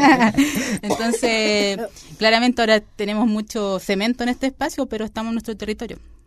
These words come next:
Aquí estaban los picunches, los mapuches que vivían en el norte,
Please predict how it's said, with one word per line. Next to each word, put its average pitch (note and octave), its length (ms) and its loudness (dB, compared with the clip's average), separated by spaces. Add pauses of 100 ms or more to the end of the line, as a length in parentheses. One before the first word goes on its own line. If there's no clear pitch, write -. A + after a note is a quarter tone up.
(180)
Aquí G3+ 160 -8
estaban G3+ 280 -6
los F#3 260 -4 (240)
picunches, A3+ 460 -8 (1080)
los G#3 80 -6
mapuches G#3+ 400 -4
que G#3+ 100 -8
vivían G#3+ 240 -4
en G3 120 -4
el G#3 40 -4
norte, A3+ 260 -8